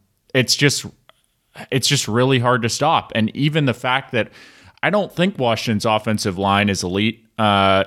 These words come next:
you know, like you said, Oregon got some pressure at times, but a lot of the times Penix is throwing the ball so fast that,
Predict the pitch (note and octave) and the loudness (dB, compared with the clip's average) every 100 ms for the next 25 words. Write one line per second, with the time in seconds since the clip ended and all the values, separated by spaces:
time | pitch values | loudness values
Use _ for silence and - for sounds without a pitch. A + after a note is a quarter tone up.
0 | - A2+ G2+ G2+ A2 A#2+ - A#2+ A#2 A2+ | -2 0 2 2 0 -2 -2 -2 0 0
1 | B2 B2 A2 A2+ A2 - - C#3+ D#3 B2+ | 0 0 0 0 -2 -6 -4 -4 -2 -4
2 | - G2 F#2+ A2 A#2+ - - - _ _ | -2 0 2 0 -4 -12 -20 -20 _ _
3 | _ _ _ C#3 C3+ B2 A#2 D#3+ G#3+ D3+ | _ _ _ -2 0 2 2 2 2 0
4 | B2+ B2+ C3+ - A#2+ D3 F#3 - B2+ C#3 | 0 0 0 -2 -2 0 -2 -4 -6 -2
5 | C3+ C#3+ A2 G2+ A2 G2+ - A#2+ A#2+ A#2+ | 0 0 -2 0 0 0 -2 -2 -2 -2
6 | A2 C3+ A2 A2 - G2+ G#2+ G2+ G#2 _ | -2 0 0 -2 -8 -4 0 0 -2 _